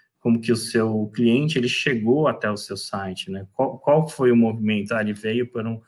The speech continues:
ele veio a partir de uma busca no Google, ele veio, ah, é,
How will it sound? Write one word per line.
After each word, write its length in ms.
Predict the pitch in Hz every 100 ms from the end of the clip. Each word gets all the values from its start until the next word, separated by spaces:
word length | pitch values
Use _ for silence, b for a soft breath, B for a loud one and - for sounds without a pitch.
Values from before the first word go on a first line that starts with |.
| b b _ _ -
ele 140 | 104
veio 360 | 107 127 143 131
a 80 |
partir 200 | 117 117
de 60 | -
uma 100 | 120
busca 320 | 117 117 -
no 160 | 110 107
Google, 460 | 104 117 101 95 - b b b _
ele 200 | 104 107
veio, 760 | 107 110 120 127 127 120 117 -
ah, 1000 | 113 110 107 104 104 101 101 101 98 95 92 _ _ _ _ - -
é, 640 | 208 202 190 185 190 190